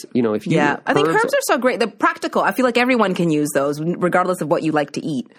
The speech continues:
Speaker 1: And, and you know what? They are practical, and also they upscale a meal. They upscale the
Speaker 2: Mm,
Speaker 1: flavor
Speaker 2: yeah.
Speaker 1: profile. There's nothing like fresh. So, you know, if you look at kind of the classic herbs that people will grow, mint is something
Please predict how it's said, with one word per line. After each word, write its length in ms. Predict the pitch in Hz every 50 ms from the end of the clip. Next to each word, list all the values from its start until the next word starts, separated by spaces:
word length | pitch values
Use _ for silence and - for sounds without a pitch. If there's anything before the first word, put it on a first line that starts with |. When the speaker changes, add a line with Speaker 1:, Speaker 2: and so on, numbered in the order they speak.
| - - - _
Speaker 1:
And, 160 | 170 170 170
and 160 | - 147 143 147
you 60 | 135
know 80 | 131
what? 180 | 120 120 120 120
They 100 | 123 113
are 220 | 107 113 143 180
practical, 640 | - - 120 101 90 90 - 110 - 117 110 - 101
and 240 | 101 107 110 107 110
also 320 | 120 131 127 - 135 110
they 140 | 113 113 110
upscale 420 | 120 131 131 - - 127 113 107
a 20 | 98
meal. 300 | 98 101 95 87 - _ _
They 80 | 120 120
upscale 520 | 123 - - - 139 123 120 117 117 113
the 120 | 98 117 151
Speaker 2:
Mm, 180 | 151 147 143
Speaker 1:
flavor 280 | 131 135 139 139 123 151
Speaker 2:
yeah. 20 |
Speaker 1:
profile. 760 | - - - 139 135 127 - 123 123 123 120 117 117 120 - - - - _
There's 160 | - 113 92 104
nothing 320 | 107 123 - - 143 139
like 200 | 139 135 127 -
fresh. 440 | - - - 117 110 110 113 - - -
So, 220 | 120 113 107 - - - - - - _
you 80 | - 120
know, 140 | 135 131 131
if 240 | 123 123 131 - 131
you 80 | 127
look 180 | 120 139 - -
at 140 | 143 123 -
kind 180 | 139 135 127
of 60 | 120
the 100 | 107 113
classic 640 | 107 - - - 143 120 123 - - 143 - - -
herbs 280 | 120 117 120 120 113 -
that 100 | 123 117
people 260 | - - 110 120 117
will 80 | 117 113
grow, 400 | 101 110 104 107 117 120 - -
mint 500 | - 123 120 - 175 147 107 - - - _ _
is 120 | 135 123 - -
something 340 | 131 127 - 139 131 123